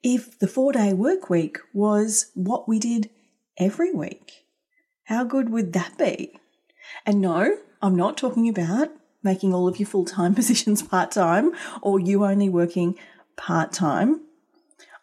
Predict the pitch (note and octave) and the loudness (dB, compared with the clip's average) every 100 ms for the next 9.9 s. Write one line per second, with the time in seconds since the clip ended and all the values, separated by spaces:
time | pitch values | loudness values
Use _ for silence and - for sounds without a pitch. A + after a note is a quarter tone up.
0 | - E4 E4+ G4+ F#4 D4+ A3 G3+ F#3+ - | -2 -2 0 0 2 0 2 2 0 -2
1 | _ _ _ - - B3+ D#4 C#4+ A3 F#3+ | _ _ _ -10 -2 0 2 2 2 2
2 | E3+ E3+ - - D4+ E3+ G#3 - - _ | 2 0 -2 -4 -2 -2 -4 -8 -20 _
3 | _ _ _ _ - F#3+ F3+ E3+ - - | _ _ _ _ -4 0 0 0 -2 -8
4 | _ _ _ _ - F3+ E3+ E3+ G#3+ D4 | _ _ _ _ -16 -10 -6 0 2 2
5 | D4 _ _ _ - F3 E3 E3 D#3 D3+ | -2 _ _ _ 0 2 2 0 -2 -2
6 | D3+ - _ _ - D#3+ D3 G3 - - | -6 -10 _ _ -6 -4 -2 -2 -2 -4
7 | - - - _ _ _ _ _ _ - | -10 -20 -20 _ _ _ _ _ _ -2
8 | A3 D#4+ F#4+ D4+ D4 C#4 C4 C4 C4 A#3+ | 0 0 0 0 0 0 0 0 0 0
9 | A#3+ B3 A3+ A#3 G#3+ B3 - - G#3+ | 0 0 0 0 2 2 0 -4 -14